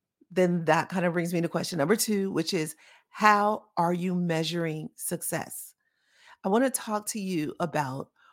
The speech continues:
why the way we've been measuring success makes us feel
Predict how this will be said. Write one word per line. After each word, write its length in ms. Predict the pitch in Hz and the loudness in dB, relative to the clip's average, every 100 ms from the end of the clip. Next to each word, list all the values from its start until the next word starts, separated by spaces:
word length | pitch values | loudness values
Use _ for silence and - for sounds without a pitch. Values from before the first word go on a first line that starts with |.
| _ _ | _ _
why 800 | 135 135 160 165 185 214 254 - _ _ _ | -4 4 6 6 2 0 -4 -8 _ _ _
the 140 | 151 165 | -2 -2
way 520 | 160 175 147 151 - | 2 0 -2 -6 -10
we've 400 | 160 175 202 226 | -8 -4 0 0
been 220 | 196 175 175 | 0 0 2
measuring 400 | 202 233 247 240 | 0 2 -2 -2
success 680 | 240 240 285 226 180 - - - _ - | -4 -4 -4 -4 -4 -10 -18 -20 _ -4
makes 420 | 185 214 233 - | 2 2 2 -4
us 220 | 202 185 - | -4 -4 -8
feel 640 | - 285 233 170 165 | -6 -2 0 -2 -4